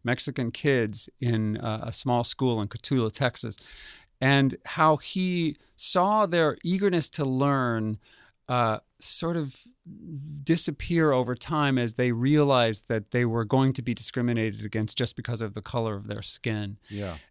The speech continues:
Speaker 1: And you see, he delivers that speech in a press conference, so you, you know, there would be a temptation to think, "Well, it's just a political, uh, posture." But he, he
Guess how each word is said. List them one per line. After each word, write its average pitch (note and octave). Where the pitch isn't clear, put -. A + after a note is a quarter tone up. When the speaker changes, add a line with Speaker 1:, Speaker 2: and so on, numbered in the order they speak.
Speaker 1:
And D3
you F3
see, -
he G3+
delivers A3+
that F3
speech -
in D3+
a C3+
press -
conference, C#3+
so D#3
you, D#3
you E3+
know, C#3
there C#3
would D3
be D3
a C3
temptation D3+
to C3+
think, C3+
"Well, B2+
it's -
just C#3+
a B2
political, A#2+
uh, A2
posture." D#3+
But C#3+
he, F3+
he F3